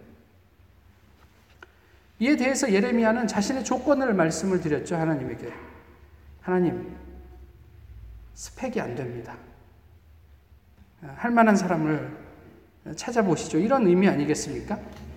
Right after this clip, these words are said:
예레미야가 이해하는 예언자의 자격은 이런 거였어요. 뭐냐면 말을 잘해야 돼요.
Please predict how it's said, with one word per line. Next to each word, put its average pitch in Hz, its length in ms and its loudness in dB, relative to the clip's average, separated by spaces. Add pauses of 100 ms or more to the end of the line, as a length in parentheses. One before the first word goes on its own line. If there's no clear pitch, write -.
(180)
예레미야가 277 480 4
이해하는 202 600 4
예언자의 180 380 4
자격은 147 520 -4
이런 147 280 0
거였어요. 113 400 -10 (220)
뭐냐면 151 680 -2 (360)
말을 160 320 2
잘해야 135 460 -8
돼요. - 200 -16